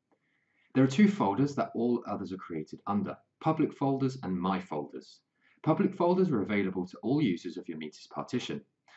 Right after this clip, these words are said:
whereas My Folders are only available to you. If you want to create a folder under public folders, then select public folders,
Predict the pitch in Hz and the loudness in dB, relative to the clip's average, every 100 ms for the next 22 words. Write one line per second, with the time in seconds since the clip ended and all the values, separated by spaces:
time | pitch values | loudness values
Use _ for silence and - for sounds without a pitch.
0 | - 104 104 123 165 185 104 85 85 120 | -4 0 2 4 4 4 2 0 -2 -4
1 | - 92 - 147 175 147 92 92 82 90 | -6 -10 -4 -2 2 0 0 -2 -4 -6
2 | 101 - 135 127 - _ _ _ _ _ | -6 0 0 0 -2 _ _ _ _ _
3 | _ _ _ _ _ _ _ _ _ - | _ _ _ _ _ _ _ _ _ -8
4 | - 101 147 - - 160 143 - 131 92 | -2 0 0 -2 -4 0 0 0 -4 -2
5 | 87 117 - 92 - - 147 95 - 80 | 0 -2 -2 -6 -6 -2 -2 -2 -6 -6
6 | 78 - - - _ _ _ - 82 - | -2 -4 -4 -10 _ _ _ -12 -12 -4
7 | 101 156 - - 92 - - 92 117 175 | 2 2 0 -6 -6 -6 -6 -4 -2 0
8 | 208 - | -2 -6